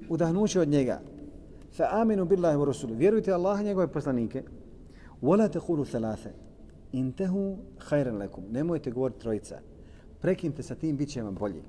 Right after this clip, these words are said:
"Innama Allahu ilahun wahidun subhanahu." Allah je jedan Bog i najteže je, najopasnije je kada govorimo pa kažemo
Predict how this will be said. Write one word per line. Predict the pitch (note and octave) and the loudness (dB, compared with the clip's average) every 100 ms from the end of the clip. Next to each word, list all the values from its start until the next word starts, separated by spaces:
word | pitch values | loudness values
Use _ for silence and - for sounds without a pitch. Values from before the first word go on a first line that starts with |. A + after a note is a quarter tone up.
| - - - - - - - - - - - - | -18 -20 -20 -20 -20 -20 -20 -20 -20 -20 -18 -2
"Innama | E3+ E3+ D3+ | 2 4 4
Allahu | C#3+ D3 C3+ | 2 2 2
ilahun | C3 C3 B2 A#2+ | 2 2 0 0
wahidun | A#2+ A2+ A#2 A2 | -2 -4 -4 -4
subhanahu." | - G#2 B2 D3 C3 - - - - - | -6 -8 -2 -2 -2 -6 -14 -18 -12 -4
Allah | C#3+ D3 C#3 B2+ | 0 2 0 -2
je | A#2+ | 0
jedan | D#3 F3 D3 | 2 2 2
Bog | C#3 D#3+ C#3+ - - - - - - - - - - - - - - - | 2 2 0 -6 -16 -18 -18 -20 -20 -20 -20 -20 -20 -20 -20 -20 -14 -4
i | B2+ | 0
najteže | F#3+ E3 D3 E3 C#3 | 0 0 0 -2 -2
je, | C3 C3 - - - - - - - - - - - - - - - - - - | -4 -4 -10 -18 -20 -20 -20 -20 -20 -20 -20 -20 -20 -20 -20 -20 -20 -20 -16 -2
najopasnije | D3+ F#3+ - D#3+ D3 D#3 | 2 2 2 -2 0 0
je | B2+ | 0
kada | B2+ A#2+ | -2 -4
govorimo | A2+ D3+ D3+ C3 B2+ - - - - - - - - | 0 0 0 0 -2 -8 -16 -18 -18 -20 -20 -20 -12
pa | B2 | -8
kažemo | D#3 D#3+ C#3 C3+ B2 | -2 0 0 -2 -4